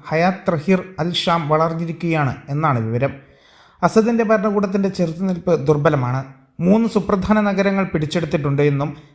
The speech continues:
വിമോചനത്തിന്റെ അവസാന നിമിഷങ്ങളിലെത്തിയെന്ന് എച്ച് ടി എസ് തലവൻ അഹമ്മദ് അൽ ഷാറ അവകാശപ്പെട്ടു.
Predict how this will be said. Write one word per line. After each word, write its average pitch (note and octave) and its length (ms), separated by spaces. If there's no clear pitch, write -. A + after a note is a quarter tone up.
വിമോചനത്തിന്റെ G3 680
അവസാന F#3 360
നിമിഷങ്ങളിലെത്തിയെന്ന് F#3 1300
എച്ച് D#3 280
ടി F3+ 40
എസ് F3+ 300
തലവൻ E3 280
അഹമ്മദ് E3 420
അൽ E3+ 120
ഷാറ E3 320
അവകാശപ്പെട്ടു. C#3+ 960